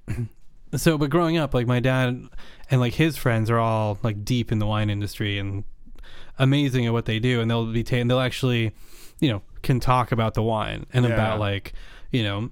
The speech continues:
Speaker 1: I'm just gonna make up things, like, "Oh, well, this is, you know, whatever year, and, oh, there's too much sulfur this year," or, you know, it's, "Oh, we got too much sunlight, and there's,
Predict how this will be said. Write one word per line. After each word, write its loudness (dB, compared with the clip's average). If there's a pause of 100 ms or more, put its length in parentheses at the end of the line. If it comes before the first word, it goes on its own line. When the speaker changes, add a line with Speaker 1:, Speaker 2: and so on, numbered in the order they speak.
(140)
Speaker 1:
I'm 6
just 2
gonna 4
make 0
up 0
things, -4
like, 0
"Oh, 4
well, 2
this -4
is, -4
you 0
know, -4
whatever 0
year, 2
and, 0
oh, 0
there's -2
too 0
much 0
sulfur 0
this -2
year," 2 (140)
or, -4 (360)
you 2
know, 0
it's, -2
"Oh, 2
we 2
got 0
too 2
much 0
sunlight, 2
and 0
there's, -2